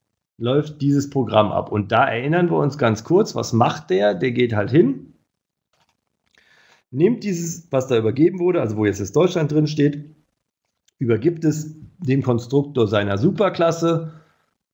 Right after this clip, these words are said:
Der Konstruktor seiner Superklasse ist in dem Named Object, das ist nämlich der da. Das heißt, hier kommt unser Deutschland an.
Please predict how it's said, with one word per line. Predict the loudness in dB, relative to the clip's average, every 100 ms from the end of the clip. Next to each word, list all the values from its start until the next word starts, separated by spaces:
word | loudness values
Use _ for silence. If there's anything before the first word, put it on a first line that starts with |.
| -6
Der | -4
Konstruktor | 0 0 0 -2 2 4
seiner | 4 2 2
Superklasse | 0 0 0 0 0 0 0
ist | -2 0
in | 0
dem | 2
Named | 2 0 0
Object, | -2 -2 -2 0
das | 0 0
ist | -2
nämlich | -2 -2 -2
der | 0 2
da. | 2
Das | 0 -2
heißt, | -4
hier | 2 2
kommt | 2 -2
unser | 0 2
Deutschland | 2 0 0 -2 -2
an. | 2 2 2 -6